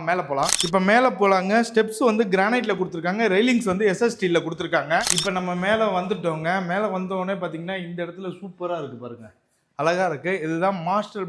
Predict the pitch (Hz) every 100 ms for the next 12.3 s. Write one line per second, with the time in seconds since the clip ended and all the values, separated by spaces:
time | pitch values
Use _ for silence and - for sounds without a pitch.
0 | 165 151 160 151 143 131 117 _ _ _
1 | 160 160 151 190 196 240 226 180 147 135
2 | 170 185 233 226 214 202 208 214 220 185
3 | 214 185 180 170 165 156 185 226 - _
4 | _ _ - 254 277 - 226 226 220 175
5 | 170 147 151 196 - 185 190 190 175 170
6 | 175 156 135 139 151 - _ _ _ _
7 | 185 214 277 302 262 196 202 208 180 175
8 | 151 123 _ _ _ 185 202 - - 302
9 | 311 254 214 190 165 147 135 - - -
10 | - - _ _ _ - _ 254 277 247
11 | 233 240 240 196 233 202 240 254 214 190
12 | 180 202